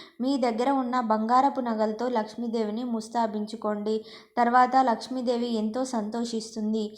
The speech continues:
ఇంకా మీ పూజ గదిలో తప్పనిసరిగా బియ్యం పిండితో అష్టదళ పద్మం ముగ్గు వేసుకోండి. పూజ గదిలో ఉన్న లక్ష్మీదేవి చిత్రపటం ముందు రెండు దీపాలను వెలిగించండి.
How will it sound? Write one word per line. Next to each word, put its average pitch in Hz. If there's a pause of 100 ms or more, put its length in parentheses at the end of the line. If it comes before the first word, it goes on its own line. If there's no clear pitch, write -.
(300)
ఇంకా 226
మీ 269
పూజ 247
గదిలో 247
తప్పనిసరిగా 226
బియ్యం 214
పిండితో 240
అష్టదళ 240 (640)
పద్మం 233
ముగ్గు 226
వేసుకోండి. 226
పూజ 226
గదిలో 240
ఉన్న 220
లక్ష్మీదేవి 254
చిత్రపటం 233
ముందు 220
రెండు 220
దీపాలను 233
వెలిగించండి. 214